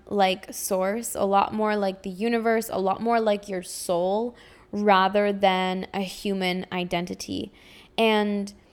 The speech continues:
you'll, you'll know where you stand on this, because you'll just have this innate knowing. Like, if you've been around the block here on Earth several times, you'll know what dimension you're ascending to.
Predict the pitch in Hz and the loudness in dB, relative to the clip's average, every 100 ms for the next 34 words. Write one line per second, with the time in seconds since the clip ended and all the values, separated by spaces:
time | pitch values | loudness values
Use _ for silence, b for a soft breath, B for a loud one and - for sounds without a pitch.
0 | b b _ _ _ - - 208 240 240 | b b _ _ _ -20 -10 0 6 8
1 | 240 240 - 240 285 311 254 196 190 202 | 8 6 2 2 2 4 4 4 4 4
2 | 214 214 202 208 196 190 196 180 185 196 | 4 4 4 2 0 -2 -2 -2 0 0
3 | 202 202 208 202 190 196 190 190 - 208 | 0 -2 -4 -4 -2 -2 -2 -4 0 0
4 | 214 214 - 202 190 185 175 170 180 196 | 0 -2 -2 -2 -2 -2 -4 -2 0 0
5 | 180 - B B B 233 226 208 202 196 | -2 -6 B B B -2 -2 -4 -4 0
6 | 226 247 240 226 214 - - _ _ _ | 2 2 -2 -6 -12 -18 -20 _ _ _
7 | _ 202 190 208 202 196 185 190 185 185 | _ -4 6 6 8 6 4 2 0 2
8 | 190 208 - 196 185 180 - 175 175 196 | 2 2 0 2 2 0 -2 -2 -2 -4
9 | - - 190 190 185 - 185 180 180 196 | -4 0 2 2 -2 -2 -4 -2 -2 -2
10 | 196 220 196 170 175 190 190 175 175 175 | 0 0 0 -2 -2 0 0 2 0 -2
11 | 170 175 185 175 175 175 - 175 180 190 | -2 -4 -6 -4 -4 -4 -4 -2 -2 -4
12 | 202 226 226 | -2 2 2